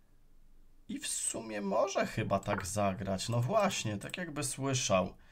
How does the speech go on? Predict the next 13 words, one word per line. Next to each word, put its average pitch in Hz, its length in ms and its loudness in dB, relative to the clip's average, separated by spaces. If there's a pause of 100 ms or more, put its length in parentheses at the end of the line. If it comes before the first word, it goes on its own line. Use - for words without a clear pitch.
(800)
Nie 117 260 -2
jest 330 260 -4
to 147 140 -4
złe 127 340 -4
posunięcie. 123 880 -6 (380)
Teraz 131 260 -4
tak, - 420 0
e, 104 160 -6
bicie 139 440 -6
tutaj, 127 760 -6
bicie 156 420 -12
tutaj, - 760 -8
bicie. 120 720 -8